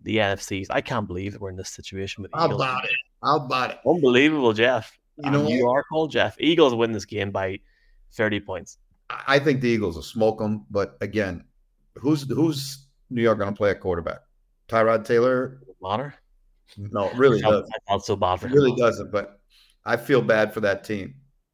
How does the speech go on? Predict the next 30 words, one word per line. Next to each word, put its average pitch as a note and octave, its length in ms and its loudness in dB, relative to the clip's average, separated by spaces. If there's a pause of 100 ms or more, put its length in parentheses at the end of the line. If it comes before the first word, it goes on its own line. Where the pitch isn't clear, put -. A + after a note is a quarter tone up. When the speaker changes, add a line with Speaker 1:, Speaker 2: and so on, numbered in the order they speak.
(680)
Speaker 2:
Now, C3+ 340 4 (200)
there's C#3 240 4
another, C#3+ 560 4
there's C3 200 0
another C3+ 340 0
situation. F#2+ 640 -8 (440)
What A#2+ 160 4
are D#3+ 40 4
you D#3+ 100 0
gonna D#3+ 200 2
do D3+ 200 2
in C#3 100 2
New B2 60 0
York? A#2+ 460 -2 (1700)
Speaker 1:
Get G2 100 -4
rid G2 100 2
of F2 60 -2
everyone. F#2+ 280 -8 (1200)
Speaker 2:
Well, G#2+ 200 2
Speaker 1:
Because - 160 0
what's G3+ 280 -4
gonna, G3 160 -2
hold F#3 260 4
on, B2+ 100 6
hold D3 220 4
on. G2+ 140 0 (300)
What's F#3 200 -4
gonna F#3 180 -2
happen? B2+ 540 0
And A#2+ 220 -10